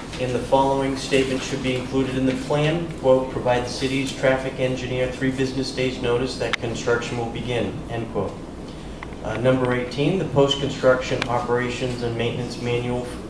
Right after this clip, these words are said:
plan for the dry wells and all related drainage structures and site maintenance, which includes the ownership and responsible parties, shall be recorded at the Norfolk County Registry of Deeds as part of the planning board decision.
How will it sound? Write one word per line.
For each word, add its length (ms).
plan 340
for 80
the 80
dry 280
wells 380
and 80
all 180
related 360
drainage 400
structures 500
and 120
site 340
maintenance, 500
which 200
includes 420
the 120
ownership 480
and 140
responsible 600
parties, 420
shall 260
be 100
recorded 540
at 120
the 60
Norfolk 520
County 260
Registry 540
of 80
Deeds 340
as 100
part 220
of 80
the 60
planning 400
board 220
decision. 440